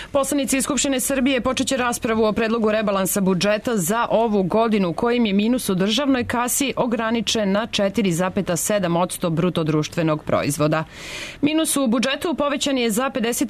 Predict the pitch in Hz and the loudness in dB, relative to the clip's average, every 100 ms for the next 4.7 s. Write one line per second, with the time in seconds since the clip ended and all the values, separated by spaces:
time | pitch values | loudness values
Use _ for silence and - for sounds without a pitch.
0 | 214 - 294 240 208 202 214 233 196 196 | 0 0 -2 -2 0 0 0 -2 -2 -2
1 | 254 247 247 214 190 180 202 208 180 180 | -2 -2 -2 0 2 2 2 0 0 0
2 | 220 269 262 233 - 240 240 226 247 240 | 2 2 0 -2 0 2 4 4 2 0
3 | 208 185 190 190 - 208 240 190 180 170 | 0 2 2 0 0 2 2 2 2 2
4 | 156 156 147 214 240 247 | 2 2 2 2 2 -2